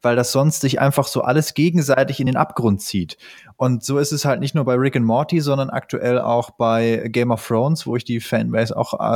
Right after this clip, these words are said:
ähm, nahezu unerträglich finde, ähm, aber halt auch aktuell ganz, ganz besonders bei Star Wars. Ähm, ich muss mich mög-, äh, mittlerweile wirklich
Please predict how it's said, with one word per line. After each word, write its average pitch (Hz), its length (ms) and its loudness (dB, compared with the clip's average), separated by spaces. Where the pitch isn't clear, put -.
ähm, 120 240 -2
nahezu 123 340 2
unerträglich 135 580 0
finde, 143 280 2
ähm, 123 420 2
aber 135 320 2
halt 127 260 2
auch - 260 0
aktuell 123 500 0
ganz, 131 400 -2
ganz 127 280 0
besonders 135 720 0
bei 120 400 2
Star 135 320 2
Wars. - 380 -2
Ähm, 113 580 0
ich - 140 -4
muss 151 200 0
mich 143 140 0
mög-, 151 300 -2
äh, 117 280 -2
mittlerweile 131 520 0
wirklich 139 320 -4